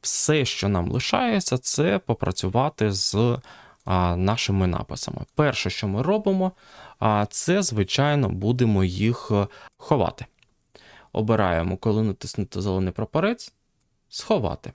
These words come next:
Причому робимо це як для поразки, так і для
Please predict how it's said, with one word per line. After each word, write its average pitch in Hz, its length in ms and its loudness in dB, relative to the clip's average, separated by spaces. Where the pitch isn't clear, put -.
Причому 175 540 2
робимо 127 400 2
це - 200 -2
як 98 360 0
для 95 480 0
поразки, 170 600 -4
так 135 480 -4
і 117 280 -4
для 95 600 -4